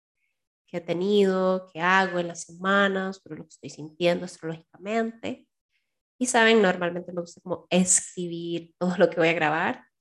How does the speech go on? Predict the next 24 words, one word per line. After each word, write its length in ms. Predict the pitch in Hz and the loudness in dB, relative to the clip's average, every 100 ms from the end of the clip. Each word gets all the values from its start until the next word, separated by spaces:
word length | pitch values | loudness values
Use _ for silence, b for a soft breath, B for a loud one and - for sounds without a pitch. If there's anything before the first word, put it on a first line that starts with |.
| _ _ _ _ - | _ _ _ _ 2
Pero 120 | 302 | 6
bueno, 160 | 330 269 | 8 8
ese 140 | 262 | 8
Mercurio 360 | 214 - 208 190 | 4 4 4 4
en 80 | |
Aries 280 | 180 180 175 | 4 2 -2
me 100 | 170 | -6
trajo 360 | - 170 175 170 | -10 -10 -10 -10
como, 320 | 170 165 - | -8 -6 -6
ok, 140 | 277 269 | -4 6
estrenemos 580 | 226 202 175 160 160 - | 6 6 2 0 0 -4
el 80 | 180 | -10
micrófono. 840 | - - 185 208 175 175 165 175 | -8 2 4 4 2 2 4 4
<laughs> 380 | 214 143 - _ B B B B B - | 4 0 -6 _ B B B B B -2
Vamos 160 | 156 156 | 2 2
a 40 | |
ver 160 | 156 156 | 2 2
cómo 160 | 175 | 0
queda 140 | 170 170 | 0 -2
esta 160 | 180 | -2
grabación. 920 | 175 156 143 - 160 160 175 247 247 _ _ _ _ _ _ | -4 -4 -6 -6 -2 -2 -2 -4 -10 _ _ _ _ _ _
Si 160 | - | -2
les 220 | 170 165 160 | 0 0 -2
gustó, 960 | 147 - - - 139 139 190 269 - | -4 -2 -2 2 4 6 4 2 -8